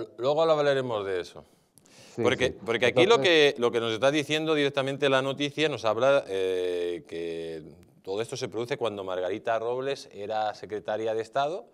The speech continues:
Speaker 1: eh,
Speaker 2: Ujú.
Speaker 1: de, del Ministerio de Interior junto a el señor Juan Alberto Bellot, y al parecer ella iba recibiendo pagos a través del señor José María Mena, recibía pagos
Speaker 2: Efectivamente.
Speaker 1: para conseguir,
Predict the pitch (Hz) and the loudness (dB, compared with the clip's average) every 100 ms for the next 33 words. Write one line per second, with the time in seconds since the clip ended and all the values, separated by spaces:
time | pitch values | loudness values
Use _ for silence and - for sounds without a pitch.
0 | _ _ _ _ _ _ - 85 85 87 | _ _ _ _ _ _ -12 -10 -8 -6
1 | 85 82 82 82 82 80 78 87 87 90 | -4 -4 -6 -6 -8 -10 -14 -12 -10 -10
2 | - 95 101 98 101 120 147 101 92 85 | -8 -6 -6 -4 -2 -2 -4 -8 -12 -10
3 | 85 82 80 78 78 76 80 _ _ 82 | -6 -4 -4 -4 -6 -10 -16 _ _ -20
4 | 82 87 87 92 92 90 - 90 87 87 | -18 -14 -10 -6 -4 -6 -8 -10 -8 -6
5 | 92 - 107 120 190 214 - - - - | -6 -4 -4 0 -2 -4 -14 -20 -20 -20
6 | - 101 95 98 95 123 139 - 123 147 | -6 -4 -2 -4 -2 -2 -2 -2 -2 2
7 | 160 156 - - 117 135 139 120 113 139 | 2 2 -8 -10 -4 -4 -4 -10 -8 -8
8 | 135 139 - - 139 139 170 214 - - | -6 -6 -6 2 4 6 4 0 -4 -10
9 | - - _ _ _ - - 87 82 98 | -12 -20 _ _ _ -20 -18 -12 -10 -10
10 | 95 101 98 95 92 - 95 98 98 95 | -6 -4 -2 -4 -6 -10 -12 -12 -12 -10
11 | 95 104 107 123 143 180 - _ _ - | -8 -4 -4 -4 -10 -12 -16 _ _ -20
12 | 92 - 101 131 135 165 175 220 240 - | -18 -12 -4 0 2 4 2 0 -8 -14
13 | _ _ _ _ _ - 104 117 131 147 | _ _ _ _ _ -8 -4 0 2 2
14 | - _ 107 113 104 - 95 107 123 147 | 0 _ -6 -6 -6 -8 -8 -4 -4 -4
15 | 147 | -8